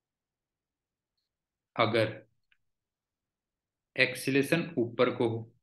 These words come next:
और ये जी minus A के equal होता है अगर acceleration downwards हो। ठीक है, ये हम कई बार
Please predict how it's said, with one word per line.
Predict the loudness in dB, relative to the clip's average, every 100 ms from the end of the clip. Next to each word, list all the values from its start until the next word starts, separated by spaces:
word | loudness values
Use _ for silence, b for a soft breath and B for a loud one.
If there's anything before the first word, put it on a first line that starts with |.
| _ _ _ _ _ _ _ _ _ _ _ _ _ _ _ -4
और | -2
ये | 2 2 0
जी | 0 2
minus | 4 4 4 0 -6 -2
A | 0 2
के | 0
equal | 0 0 0
होता | -2 -2 -2
है | -4 -6 _ _ _ _ _ _ _ _ _ _ _ _ _ _ _ _ _ _ _ _ _ _ _ _ _ _ _ _ _ _ _
अगर | -4 0 2
acceleration | 2 -2 -6 -6 -6 -8 -6
downwards | -2 -2 -4 -8 -12 -16
हो। |
ठीक | -8 -4 -2
है, | -2 -4 -18 _ -10
ये | -6
हम | -4
कई | -2 -2
बार | -2